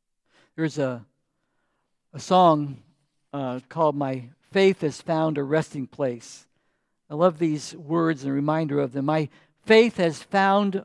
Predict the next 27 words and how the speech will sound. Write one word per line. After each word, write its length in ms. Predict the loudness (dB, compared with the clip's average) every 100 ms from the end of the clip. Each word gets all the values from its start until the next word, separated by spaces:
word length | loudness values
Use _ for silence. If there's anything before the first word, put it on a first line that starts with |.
| _
a 100 | -2
resting 600 | 2 2 2 0 -4 -4
place, 880 | -4 0 0 0 -8 -16 -16 -18 -20 _ _ _ _ _ _ _ -14
a 40 |
place 280 | 2 2 6
where 80 | 4
I 40 |
can 180 | 4 -2
be 200 | 4 6
at 80 | 6
ease 400 | 4 2 -2 -4
and 220 | -4 0
rest. 480 | 0 0 -4 -18 -20 _ _ _
My 140 | -4 0
faith 340 | 4 6 6
has 160 | 0 -4
found 360 | 0 2 2
a 80 | 2
resting 400 | 2 2 2 -6
place, 400 | 0 2 2 2
not 280 | 2 4 2
in 160 | 0 2
device 680 | 4 6 6 6 2 -4 -18 _ _ 0
or 160 | 0
creed. 640 | 0 0 0 2 -2 -6 -12 _ _ _ _ _ _
I 300 | 4 6 6
trust 800 | 2 0 4 4 4 -2 -16 -20